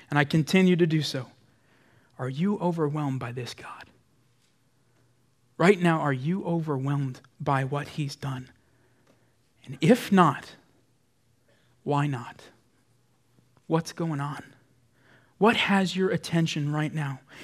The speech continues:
Is it your bills? Is it your kids? Is it your job? If you're a believer in Christ this morning, what brings you your greatest joy? What brings you your greatest joy more so than unmerited favor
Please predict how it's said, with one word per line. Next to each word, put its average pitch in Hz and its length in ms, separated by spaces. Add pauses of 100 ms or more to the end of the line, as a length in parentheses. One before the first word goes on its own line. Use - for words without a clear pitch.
(100)
Is 160 160
it 180 120
your 175 140
bills? 196 540 (240)
Is 165 160
it 180 120
your 170 220
kids? 214 560 (220)
Is 185 160
it 170 120
your 156 220
job? 208 560 (680)
If - 160
you're 254 140
a 208 100
believer 196 500
in 202 200
Christ 196 340
this 185 180
morning, 180 260 (240)
what 214 300
brings 233 340
you 226 200
your 214 280
greatest 208 760 (200)
joy? 170 580 (1800)
What 196 260
brings 190 320
you 190 80
your 180 180
greatest 165 460
joy 143 480 (800)
more 185 300
so 180 260
than 151 300
unmerited 151 640
favor 147 520